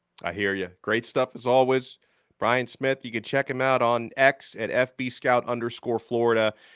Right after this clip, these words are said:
Check out his work at all hurricanes dot com. I write for All Hurricanes as well. So, I mean, if, if you're a fan of Locked On Canes and you're, you're into it, you should be checking out all hurricanes dot com every single day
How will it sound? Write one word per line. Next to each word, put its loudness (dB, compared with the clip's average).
Check 0
out 4
his -2
work 0
at -2
all 4
hurricanes -2
dot 2
com. 0
I 2
write 0
for -6
All 2
Hurricanes -6
as -16
well. 0
So, -6
I -2
mean, -8
if, -4
if -2
you're 2
a 0
fan 2
of 2
Locked 4
On -2
Canes -2
and -6
you're, 0
you're 2
into 6
it, 8
you -4
should -10
be -8
checking -2
out 2
all 0
hurricanes -4
dot -4
com -6
every -6
single -6
day 0